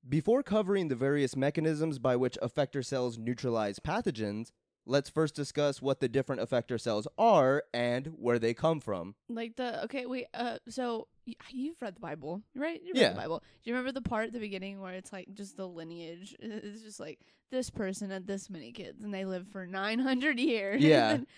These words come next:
Speaker 2: I feel like that's what we're about to do, is about to deep dive into the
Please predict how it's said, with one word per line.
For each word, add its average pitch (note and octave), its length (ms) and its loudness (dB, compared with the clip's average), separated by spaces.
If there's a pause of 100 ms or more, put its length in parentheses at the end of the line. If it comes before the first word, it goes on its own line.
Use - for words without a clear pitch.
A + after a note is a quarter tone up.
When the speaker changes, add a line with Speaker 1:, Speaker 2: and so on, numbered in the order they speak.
(140)
Speaker 2:
I A3 100 0
feel A#3 160 0
like A3 140 -2
that's A3+ 200 -4
what A3 120 -6
we're G#3 60 -2
about F#3+ 220 -2
to A3 80 -10
do, F#3 160 -8
is F3 140 -4
about F3+ 260 -6
to F#3+ 80 -16
deep F3+ 220 -14
dive F3 240 -8
into F3 300 -14
the E3+ 240 -12